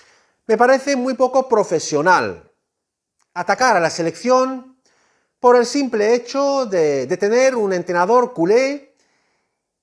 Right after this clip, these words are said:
y de no haber convocado a ningún jugador de Real Madrid. Creo que es poco profesional y no solamente eso, sino es vergonzoso que la selección reciba tantos ataques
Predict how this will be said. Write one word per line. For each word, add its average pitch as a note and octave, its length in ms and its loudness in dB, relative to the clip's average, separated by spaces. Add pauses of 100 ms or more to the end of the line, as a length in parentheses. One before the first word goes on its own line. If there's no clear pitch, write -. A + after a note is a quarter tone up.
(120)
y B3 120 -4
de A3+ 160 6
no C4 180 4
haber G3 320 2
convocado A#3+ 880 -2 (380)
a G3+ 100 -2
ningún G3+ 400 0
jugador G#3 640 2
de F3 120 2
Real E3+ 300 0
Madrid. B2 560 -4 (1700)
Creo C4+ 220 2
que C#4 80 2
es B3 100 -2
poco D#3 800 2 (360)
profesional A3+ 640 0
y A3 60 -2
no B3 100 -2
solamente F#3 540 -2
eso, C4 480 -4 (500)
sino G#3+ 300 2
es G3+ 140 -2
vergonzoso D#3 1000 0 (880)
que F#3 100 -4
la G3 120 4
selección G3+ 560 0
reciba E3+ 500 0
tantos G#3+ 340 0
ataques A3+ 680 -4